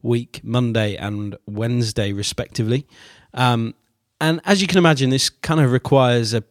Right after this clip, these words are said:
a pretty high level of commitment, not just to kinda create them, but to, to come up with new ideas, to make them the best they can be.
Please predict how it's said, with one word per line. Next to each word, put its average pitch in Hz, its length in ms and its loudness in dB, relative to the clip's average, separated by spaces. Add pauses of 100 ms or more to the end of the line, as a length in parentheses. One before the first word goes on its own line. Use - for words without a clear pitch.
(120)
a 131 80 0
pretty 151 380 0
high 135 260 0
level 123 280 0
of 107 140 -4
commitment, 123 500 -4
not 156 180 0
just 143 240 0
to 151 80 0
kinda 127 200 0
create 131 540 2
them, 113 180 -4
but 120 180 -2 (420)
to, 120 260 0
to - 160 -6
come 156 200 4
up 180 120 4
with 120 400 -2 (200)
new 127 300 4
ideas, 117 480 0
to - 140 -4
make 127 240 -2
them 117 260 -4
the 110 120 -4
best 117 320 -4
they 110 120 -2
can 107 240 -6
be. 117 260 0